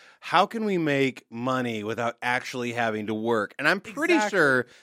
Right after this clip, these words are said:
Speaker 1: that's a line that is said in the show.
Speaker 2: <laughs> Yeah.
Speaker 1: Is, "How can we get money without having to work?"
Speaker 2: And there, and there's shows that have sort of tackled this premise before, but the difference is, is that where some of those shows are more, like,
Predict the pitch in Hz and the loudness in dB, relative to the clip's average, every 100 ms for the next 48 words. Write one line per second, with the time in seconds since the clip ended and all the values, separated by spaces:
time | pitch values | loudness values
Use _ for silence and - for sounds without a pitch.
0 | - 170 - 151 127 135 147 156 147 135 | 0 2 4 0 4 6 8 8 6 4
1 | 123 - - - 151 135 117 117 135 131 | 4 2 2 6 8 8 6 2 -2 0
2 | 123 - - 120 98 87 - - 208 160 | -2 -2 -2 -2 -2 -6 -6 0 2 0
3 | 175 - 190 214 233 214 196 175 147 156 | -6 4 6 6 2 0 2 2 2 2
4 | 151 131 131 131 131 127 123 120 110 101 | 4 2 4 4 4 2 0 0 -6 -6
5 | 104 85 - - 233 254 330 311 226 254 | -6 -8 -16 -8 -6 -4 -4 -4 -4 -4
6 | 254 - 233 202 202 175 196 170 - 160 | -6 -2 0 0 -4 -6 -8 -8 -10 -8
7 | 156 165 156 156 - 160 151 143 147 - | -8 -10 -12 -14 -12 -12 -12 -14 -18 -18
8 | - 156 147 139 147 147 180 190 233 196 | -8 -6 -6 -10 -18 -14 -10 -10 -10 -12
9 | - 156 147 147 143 156 143 143 131 147 | -14 -12 -10 -10 -12 -16 -14 -12 -10 -10
10 | 151 - 202 202 190 180 - 175 170 160 | -12 -12 -12 -8 -8 -8 -6 -4 -4 -6
11 | 156 151 147 147 139 131 | -12 -12 -10 -8 -8 -10